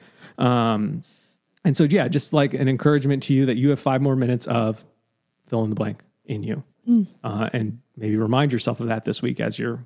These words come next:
Speaker 1: going through it.
Speaker 2: I love
Speaker 1: So,
Speaker 2: that.
Speaker 1: anything for you to add? We're under an hour.
Speaker 2: Fun.
Speaker 1: We did it.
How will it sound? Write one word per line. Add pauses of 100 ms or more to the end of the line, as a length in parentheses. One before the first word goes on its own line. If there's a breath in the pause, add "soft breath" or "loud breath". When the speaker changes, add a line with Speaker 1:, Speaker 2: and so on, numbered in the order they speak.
Speaker 1:
going
through
it. (440)
Speaker 2:
I
love
Speaker 1:
So,
Speaker 2:
that. (420)
Speaker 1:
anything
for
you
to
add?
We're
under
an
hour. (480)
Speaker 2:
Fun. (220)
Speaker 1:
We
did
it.